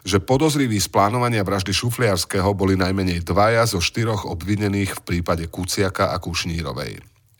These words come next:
Vôbec však nie je jasné, či mali mať toho istého objednávateľa,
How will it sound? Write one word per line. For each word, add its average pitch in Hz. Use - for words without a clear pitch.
Vôbec 127
však 87
nie 98
je 82
jasné, 90
či 101
mali 104
mať 87
toho 117
istého 104
objednávateľa, 85